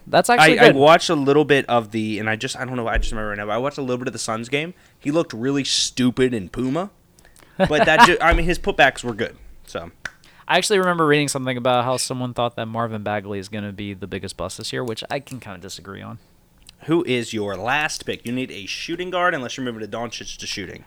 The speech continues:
Speaker 1: No, I know who my shooting guard is. The guy who was putting up trays like crazy in preseason is gonna be a huge stud,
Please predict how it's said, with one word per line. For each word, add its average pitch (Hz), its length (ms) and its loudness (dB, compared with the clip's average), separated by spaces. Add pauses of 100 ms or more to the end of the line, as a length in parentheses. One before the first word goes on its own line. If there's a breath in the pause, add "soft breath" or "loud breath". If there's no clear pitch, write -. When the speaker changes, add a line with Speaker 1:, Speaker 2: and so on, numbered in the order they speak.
Speaker 1:
No, 113 260 2
I 107 120 4
know 117 200 0
who 110 60 -4
my 104 140 -4
shooting 104 300 -6
guard 101 220 -4
is. 101 200 -4
The 104 80 -6
guy 110 400 2
who 110 580 -4 (100)
was 107 420 -6 (140)
putting 110 320 -2
up 107 200 0
trays 110 300 -6
like 101 180 -8
crazy 101 400 -10
in 101 120 -12
preseason 104 540 -10
is 95 160 -8
gonna 101 300 -8
be 98 200 -4
a 95 120 -2
huge 156 280 -2
stud, 107 380 -2